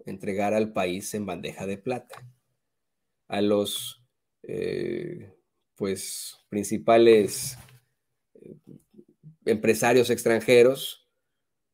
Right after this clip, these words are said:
les dieron al país verdaderamente en bandeja de plata. Se habla, obviamente, de una serie de sobornos, por ejemplo, en el caso de Odebrecht. Ahorita lo vamos a platicar, lo de Odebrecht, porque ya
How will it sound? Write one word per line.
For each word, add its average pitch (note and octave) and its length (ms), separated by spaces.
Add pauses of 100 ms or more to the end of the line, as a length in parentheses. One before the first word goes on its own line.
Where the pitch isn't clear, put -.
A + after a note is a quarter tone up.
les F2+ 440
dieron G#2+ 500
al F2+ 120
país G2 400
verdaderamente G#2 640
en A2+ 100
bandeja F2+ 400
de A2+ 140
plata. A#2+ 600 (380)
Se G2 240
habla, G2+ 260
obviamente, G2+ 440
de G#2+ 60
una G#2+ 120
serie A2 240
de A2 120
sobornos, A2 520
por - 160
ejemplo, A2+ 300
en G#2 80
el F2 120
caso - 320
de A2 100
Odebrecht. A#2 460
Ahorita F#2 600
lo F#2+ 100
vamos G2+ 180
a G2 80
platicar, G2+ 480
lo G#2 100
de G#2 140
Odebrecht, G2+ 500
porque - 340
ya G3 300